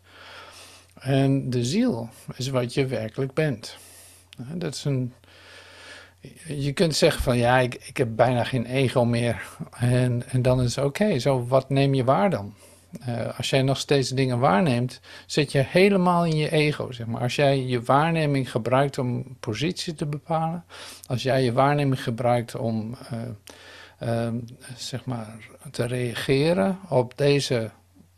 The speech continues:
op dat wat jij ziet en dat voor waar aan te nemen tijdelijk, of zelfs te verdedigen, eh,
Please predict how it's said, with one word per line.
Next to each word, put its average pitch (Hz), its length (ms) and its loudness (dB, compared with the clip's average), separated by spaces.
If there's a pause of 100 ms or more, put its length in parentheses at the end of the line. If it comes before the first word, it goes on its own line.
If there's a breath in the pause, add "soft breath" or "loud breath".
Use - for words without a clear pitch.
(200)
op 123 140 -8
dat 127 280 2
wat 120 260 -2
jij 107 220 -2
ziet 175 420 -4 (260 loud breath)
en 123 160 2
dat 110 200 4
voor 120 200 -6
waar 147 320 4
aan 170 200 2
te - 140 -6
nemen 160 340 -2
tijdelijk, 165 440 2
of - 180 -2
zelfs 113 340 0
te 110 120 -10
verdedigen, 165 800 -2 (760 loud breath)
eh, 139 200 0